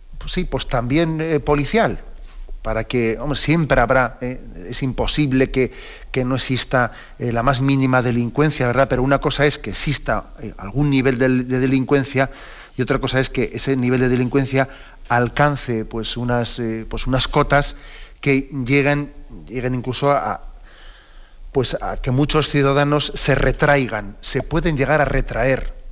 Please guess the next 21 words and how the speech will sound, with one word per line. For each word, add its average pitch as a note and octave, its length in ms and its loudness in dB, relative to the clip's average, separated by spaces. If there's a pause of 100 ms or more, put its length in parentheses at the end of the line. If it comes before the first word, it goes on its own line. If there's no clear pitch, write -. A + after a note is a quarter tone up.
(400)
¿eh? A2+ 180 -12
Cuando A2+ 220 -6
hay C3+ 80 0
un C#3 80 0
nivel C#3 160 4
de C#3 60 4
delincuencia C3 580 2
muy F#3 220 2
amplio, C#3 340 2
muy E3 160 -2
grande, B2+ 460 2 (680)
entonces B2 240 -4
puede C#3+ 280 2
ocurrir C#3+ 340 2
que C#3 140 2
eso C#3+ 340 2
esté D3 560 -2 (160)
inhibiendo C#3 680 2
el C#3 60 0
desarrollo B2 440 0
económico. A#2+ 600 0